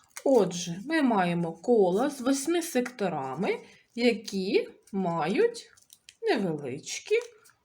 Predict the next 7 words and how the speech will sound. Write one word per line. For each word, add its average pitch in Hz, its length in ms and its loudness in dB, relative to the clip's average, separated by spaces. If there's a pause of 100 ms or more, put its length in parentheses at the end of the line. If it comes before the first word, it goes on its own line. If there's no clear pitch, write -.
(180)
отвори. - 500 -14 (3500)
Ось 339 220 -4
такі. - 380 -18 (1300)
Відкладаємо 202 760 4
поки 190 300 -4
наш 175 340 -4
круг. - 500 -6